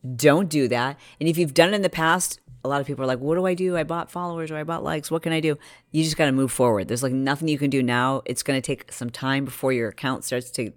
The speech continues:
come back to life. It will ding you. The other thing, which is really surprising, that I learned from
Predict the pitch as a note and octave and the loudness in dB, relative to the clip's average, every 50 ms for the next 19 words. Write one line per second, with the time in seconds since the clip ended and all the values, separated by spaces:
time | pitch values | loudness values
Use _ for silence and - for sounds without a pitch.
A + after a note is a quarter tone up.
0 | _ - - D3 C#3 B2 B2+ B2+ - - C3 A#2 G#2+ G#2 A2+ C3+ D3+ - - - | _ -4 0 2 4 6 4 4 4 2 2 2 4 4 4 2 0 -2 -8 -18
1 | _ - - - - - - - - E3+ B2+ - D3+ D#3+ E3 F3 F3 D#3+ A#2 C#3 | _ -20 -20 -20 -20 -20 -14 -4 0 2 2 2 4 6 8 8 8 6 4 4
2 | C#3+ D3+ D#3+ D3 A#2+ G2 E2 - - - _ _ _ _ _ _ _ _ C#3+ C#3 | 4 4 4 4 2 0 -2 -6 -10 -16 _ _ _ _ _ _ _ _ -4 2
3 | D#3+ F3 E3 D#3+ F#3 A#3+ B3 A#3 - C#3+ G#2+ G#2 - - C3+ - C#3 B2 A#2+ A#2+ | 6 8 8 8 8 8 4 4 2 0 -2 -2 -4 -4 -4 -4 -4 -4 -4 -2
4 | A#2+ C3+ C#3+ D#3+ E3 F3+ F#3 F3 - F3+ - - D3 C3 B2+ C3+ C3+ D3+ F3 F#3 | -2 2 2 4 4 4 2 2 0 -2 -2 -2 0 2 2 2 2 2 0 0
5 | F#3+ F#3+ F#3+ - - - - - - - - _ _ - D3 D3 C#3+ C#3+ C#3 C#3+ | -2 -4 -6 -8 -12 -20 -20 -20 -20 -20 -20 _ _ 2 6 8 8 8 8 6
6 | C#3+ C#3+ D3 D3 - - - - C#3+ C#3 C3 C3 C3 C3 - | 6 6 4 4 2 0 0 2 2 4 4 4 2 0 -2